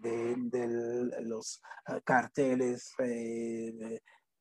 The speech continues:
de las drogas, poderosísimos, con influencia, eh, con un gran, eh,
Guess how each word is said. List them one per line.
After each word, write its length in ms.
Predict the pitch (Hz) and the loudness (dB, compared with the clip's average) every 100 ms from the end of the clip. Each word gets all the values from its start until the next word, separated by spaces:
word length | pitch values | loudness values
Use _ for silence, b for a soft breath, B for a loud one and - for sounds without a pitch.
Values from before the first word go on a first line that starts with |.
| _ _ _ | _ _ _
de 220 | 143 135 | 6 6
las 240 | 117 117 | 6 2
drogas, 640 | 123 131 127 123 123 123 - | 4 8 8 8 4 2 2
poderosísimos, 1120 | 139 135 131 123 - - 147 - 135 127 127 | 4 6 6 6 0 -6 -8 -6 -4 -4 -2
con 220 | - 160 | 2 4
influencia, 1040 | 160 139 147 127 120 127 - 143 135 131 - B B | 4 2 2 2 2 -2 2 6 10 8 6 B B
eh, 400 | 160 147 143 139 139 - | 6 8 10 6 2 -2
con 280 | - 147 151 | 2 4 6
un 440 | 151 151 151 143 | 6 6 4 2
gran, 560 | 139 143 139 147 147 147 b b - | 6 6 8 6 6 2 b b 4
eh, 240 | 151 147 | 4 4